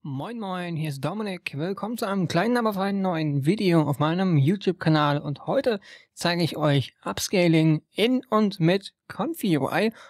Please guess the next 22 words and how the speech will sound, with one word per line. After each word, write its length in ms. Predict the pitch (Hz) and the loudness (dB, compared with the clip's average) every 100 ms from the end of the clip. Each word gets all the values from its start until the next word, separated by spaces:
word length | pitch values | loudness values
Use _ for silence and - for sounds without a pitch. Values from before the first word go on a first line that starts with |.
| - _ | -20 _
und 380 | 208 269 240 _ _ | 2 2 0 _ _
Stable 600 | - - 170 214 180 165 | -8 0 2 2 2 2
Diffusion 800 | 151 - 165 151 139 143 131 135 _ _ _ _ | 0 -2 0 0 0 0 0 -4 _ _ _ _
X 280 | - - - | -12 -10 -4
L. 340 | 185 165 120 _ _ _ _ _ - - - - - - _ | -2 -2 -4 _ _ _ _ _ -20 -20 -20 -20 -20 -20 _
Wir 120 | 170 | 0
sind 160 | 214 277 | 2 2
ja 80 | 214 | 2
jetzt 320 | 220 220 - | 0 -2 0
wieder 300 | 185 180 170 | 2 2 0
zurück 480 | - 175 220 302 - | -2 0 0 -2 -2
bei 560 | 165 170 175 165 135 160 | 0 0 0 -2 -4 -4
Stable 640 | - - 165 175 160 147 | -4 0 0 2 2 2
F-, 260 | 131 - - - | -2 -12 -16 -4
äh, 180 | 165 151 | 0 0
bei 260 | 156 147 143 | 0 0 0
Stable 440 | - 226 180 165 | -2 0 0 0
Diffusion 480 | 160 - 170 143 165 | -4 0 0 0 -4
X 200 | 135 - | -8 -2
L, 280 | 190 208 185 | 0 0 -2
auch 240 | 147 143 | -6 -6
standardmäßig. 1000 | - - 175 180 175 180 165 180 - | -12 -4 0 0 0 -2 -2 -4 -4